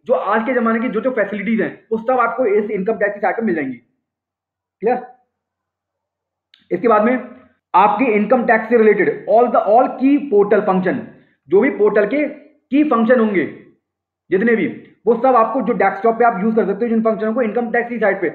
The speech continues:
वो सब आपके available होंगे mobile phone पर, mobile ऐप पर। मतलब इसका एक मोबाइल ऐप भी बनेगा, वो आपको, वो आपको मिलेगा।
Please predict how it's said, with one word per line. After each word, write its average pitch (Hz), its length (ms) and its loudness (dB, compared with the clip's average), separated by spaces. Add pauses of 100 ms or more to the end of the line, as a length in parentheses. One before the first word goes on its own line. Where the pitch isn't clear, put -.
(220)
वो 208 80 2
सब 240 160 2
आपके 226 200 2
available 196 300 2
होंगे 226 160 4
mobile 190 260 2
phone 175 220 0
पर, 139 120 -4
mobile 175 300 0
ऐप 175 120 0
पर। - 360 -8 (240)
मतलब 202 560 0
इसका 185 220 0
एक 233 220 2
मोबाइल 196 320 2
ऐप 185 300 -2
भी - 380 -2 (420)
बनेगा, 202 360 2
वो 190 140 0
आपको, 196 280 2
वो 185 240 -2
आपको 196 180 0
मिलेगा। 180 520 -2